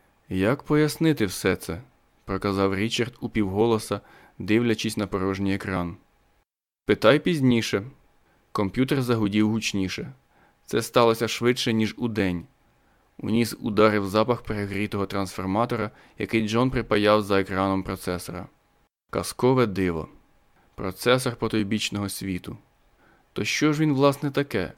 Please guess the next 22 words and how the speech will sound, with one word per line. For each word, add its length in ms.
Що 300
мав 240
на 80
меті 300
племінник, 600
готуючи 540
дядькові 480
такий 260
подарунок? 640
Сучасний, 720
космічної 760
ери, 300
еквівалент 640
чарівного 520
ліхтаря? 560
Чи, 160
може, 180
скринька, 480
що 160
виконує 420
всі 180
бажання? 640